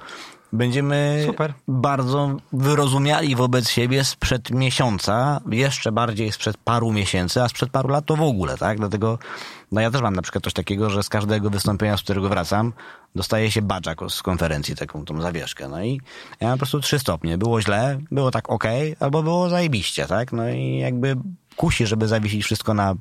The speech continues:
Speaker 1: prawym wieszaku, no ale jak będziesz wszystko zawieszał na prawym bez względu na wynik, czyli na tym zajebiście, no to będzie ich coraz mniej po prostu, więc to jest kwestia takiego uczciwego podejścia w miarę na gorąco, tak? Może jeszcze nie super na gorąco, ale,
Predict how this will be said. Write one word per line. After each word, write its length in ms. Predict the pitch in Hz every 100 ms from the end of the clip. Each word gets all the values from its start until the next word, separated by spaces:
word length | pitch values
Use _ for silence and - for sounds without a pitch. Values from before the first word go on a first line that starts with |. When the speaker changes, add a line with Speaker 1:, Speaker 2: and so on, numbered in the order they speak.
| -
Speaker 1:
prawym 380 | 110 101 98 95
wieszaku, 640 | 98 90 76 - 117 151
no 100 | 151
ale 440 | 147 151 156 160 156 - - - - - - - _ -
jak 200 | 117 120
będziesz 240 | 135 139
wszystko 260 | - - 139
zawieszał 340 | 131 135 -
na 100 | 131
prawym 280 | 123 127 123
bez 100 | 120
względu 260 | 113 117 113
na 100 | 104
wynik, 480 | 98 78 123 151 - - -
czyli 280 | - 98 92
na 100 | 92
tym 220 | 95 92
zajebiście, 520 | 98 92 82 - 127
no 100 | 147
to 120 | 151
będzie 300 | 160 165 165
ich 80 | 170
coraz 240 | - 180 170
mniej 220 | 151 90
po 100 | 85
prostu, 340 | 85 73 85
więc 200 | 85 92
to 100 | 107
jest 160 | 107 -
kwestia 260 | 123 -
takiego 280 | 131 135 127
uczciwego 420 | 135 - 135 135
podejścia 680 | 135 117 120 123 - 151 156 135 - - -
w 100 | 110
miarę 280 | 123 147 160
na 100 | 151
gorąco, 440 | 135 131 95 78 78
tak? 160 | 90
Może 220 | 95 95 104
jeszcze 200 | - 107
nie 140 | 113
super 260 | 113 107 104
na 140 | 101
gorąco, 400 | 98 113 131 143
ale, 220 | 139 139